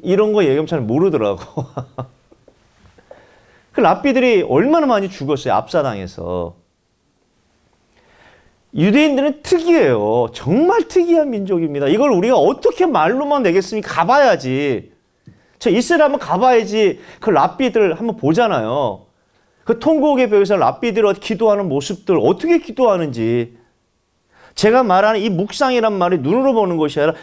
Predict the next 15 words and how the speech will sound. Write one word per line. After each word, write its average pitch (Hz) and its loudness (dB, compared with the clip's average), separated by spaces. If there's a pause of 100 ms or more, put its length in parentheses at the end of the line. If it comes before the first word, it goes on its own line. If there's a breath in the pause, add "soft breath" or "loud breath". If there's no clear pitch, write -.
중얼거리며 196 0
읽다. 156 0
이게 185 0
묵상의 208 -2
뜻인데 143 -2 (440 soft breath)
그 285 0
유대인들이 220 2
어떻게 185 0
해요? 160 4
이 208 -4 (140)
자기들이 220 -2
말하는 180 0
이 190 -4
구약 220 0
성경을 180 -4